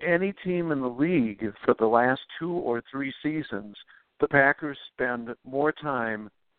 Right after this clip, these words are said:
out on the field with only a two-man defensive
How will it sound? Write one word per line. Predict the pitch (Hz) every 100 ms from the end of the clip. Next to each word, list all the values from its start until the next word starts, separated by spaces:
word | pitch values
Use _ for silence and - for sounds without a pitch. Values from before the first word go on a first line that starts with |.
| _ _ _ _ -
out | 131 147
on | 165
the | 151 -
field | 135 127 120 113
with | 123 113
only | 127 127 117
a | 101 -
two-man | - 175 160 143 135
defensive | 135 127 - 123 - 123 107